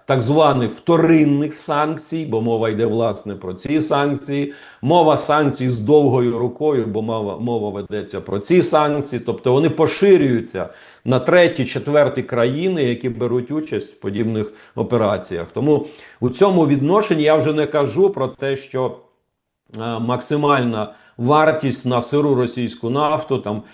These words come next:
спочатку пропонувалося шістдесят, потім п'ятдесят, зараз сорок п'ять. Я думаю, що в кінці кінців вона дійде до тридцяти п'яти,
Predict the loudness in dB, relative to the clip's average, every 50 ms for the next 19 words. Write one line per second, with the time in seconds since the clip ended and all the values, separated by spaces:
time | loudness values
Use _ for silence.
0 | -20 -20 -8 0 0 2 4 4 4 4 4 2 0 0 0 -4 -2 -2 -2 0
1 | 0 0 2 2 2 0 -2 -4 -4 -6 -8 -6 -6 -10 -8 -6 -6 -6 -2 -2
2 | 0 0 0 -2 0 0 0 0 0 -2 -6 -4 -2 -2 -2 -2 -2 -4 -2 -2
3 | 0 0 0 0 0 0 -2 0 -2 -2 -6 -6 -6 -4 -4 -4 -4 -6 -2 0
4 | 2 2 2 2 2 0 0 0 0 0 0 0 -2 -2 -2 -4 -4 -2 -2 -4
5 | -6 -6 -8 -6 -6 -4 -6 -4 -4 -2 -2 0 0 -2 -2 -2 -4 -4 -4 -4
6 | -6 -6 -6 -8 -8 -8 -8 -8 -8 -8 -10 -10 -8 -4 -4 -2 -2 0 -2 -4
7 | -2 -2 -4 -4 -4 -4 -6